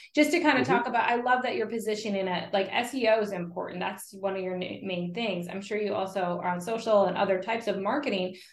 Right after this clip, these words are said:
Speaker 1: but really finding your place as far as, like you said, GuideStar is free, Charity Navigator is free, eleven million unique visitors. You know what I mean? Like, that's,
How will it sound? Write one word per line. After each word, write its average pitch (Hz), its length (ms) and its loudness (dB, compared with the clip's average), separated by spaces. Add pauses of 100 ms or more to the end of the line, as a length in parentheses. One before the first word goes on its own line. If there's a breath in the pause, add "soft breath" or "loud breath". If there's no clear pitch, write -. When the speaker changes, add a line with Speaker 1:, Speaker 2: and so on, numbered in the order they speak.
(120)
Speaker 1:
but 226 240 8
really 277 360 6
finding 226 440 0
your 190 200 -2
place 240 300 0
as 202 100 -10
far 214 120 4
as, 196 100 2
like 190 140 -2
you 208 80 -6
said, 185 320 0
GuideStar 233 500 4
is 202 180 0
free, 175 520 -6
Charity 240 360 4
Navigator 202 580 4
is 175 200 -4
free, 165 360 -8 (260 loud breath)
eleven 240 440 6
million 226 380 2
unique 208 320 0
visitors. 202 560 0
You 214 80 0
know 220 60 2
what 226 100 4
I 226 120 4
mean? 226 200 2
Like, 208 320 0 (180 loud breath)
that's, 233 640 0